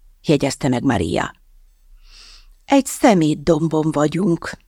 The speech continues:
helyesbített Anna. Fintorogva emelte meg szoknyája alját, hogy az anyag ne piszkolódjon össze nagyon. Az egyik ház bejáratánál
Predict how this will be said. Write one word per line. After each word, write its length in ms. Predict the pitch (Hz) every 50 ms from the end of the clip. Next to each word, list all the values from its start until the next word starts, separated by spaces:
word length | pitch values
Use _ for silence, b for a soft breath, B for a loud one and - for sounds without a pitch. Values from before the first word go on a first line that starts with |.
| _ _ _
helyesbített 720 | - 165 147 143 131 127 120 - 151 156 - 165 151 - -
Anna. 420 | 147 135 113 104 101 101 - - - B B B B B B B 226
Fintorogva 600 | - 240 254 247 233 233 208 202 175 - 190 175
emelte 400 | - 202 208 190 180 175 - 151
meg 160 | 143 143 -
szoknyája 520 | - - 202 190 - 226 202 180 185 185 170
alját, 460 | 175 175 170 170 170 196 202 - B B B B B
hogy 180 | - 190 185 185
az 140 | 175 170 -
anyag 360 | - 196 196 196 190 190 185 190
ne 160 | 180 170 143
piszkolódjon 760 | - - 151 - - - - 143 151 156 160 156 160 143 139
össze 280 | 143 - - - 117
nagyon. 460 | 104 95 82 80 - 58 - - 180 - - _ _ - - - - - _ _ _ _ - - - - _ _ - - - - - - - -
Az 180 | - 190 -
egyik 300 | - 320 302 - 208 -
ház 260 | - 190 196 190 165 156
bejáratánál 960 | 175 185 190 170 151 147 143 143 - - 156 143 139 139 131 131 131 147